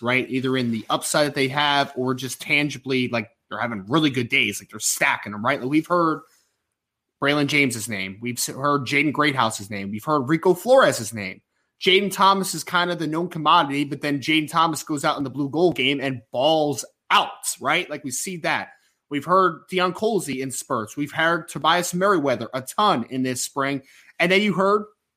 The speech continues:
late in the spring, after Chris Tyree made the full switch to wide receiver,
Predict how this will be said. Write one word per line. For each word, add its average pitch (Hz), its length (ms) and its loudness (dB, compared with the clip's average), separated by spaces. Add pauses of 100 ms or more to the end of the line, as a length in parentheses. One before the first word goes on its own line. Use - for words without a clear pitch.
(160)
late 170 200 2
in 208 60 -6
the 196 60 -2
spring, 180 360 0
after 175 180 -2
Chris 190 200 -4
Tyree 170 280 0
made 170 180 -2
the 160 80 -6
full 170 180 -6
switch - 260 -8
to 175 60 -8
wide 156 220 0
receiver, 170 580 0